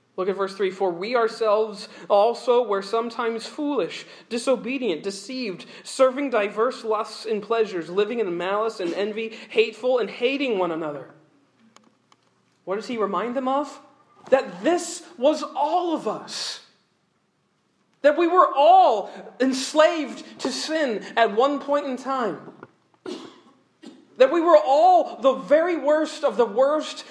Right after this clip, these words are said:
sinners. That we were all, he says, sometimes foolish and disobedient. That your people, the Cretans,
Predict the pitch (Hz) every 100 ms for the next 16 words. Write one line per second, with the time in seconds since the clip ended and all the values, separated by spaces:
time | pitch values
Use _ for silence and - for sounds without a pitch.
0 | - - - 302 285 196 139 - - -
1 | - _ 277 277 302 302 294 269 320 294
2 | 247 247 277 208 202 - - 311 311 302
3 | 294 302 294 277 254 - - - - 302
4 | 311 285 175 - - - 233 220 294 -
5 | 269 196 240 262 226 143 123 - - _
6 | _ _ _ _ _ _ _ _ _ _
7 | _ 214 226 233 320 - 311 311 277 208
8 | 208 269 294 302 294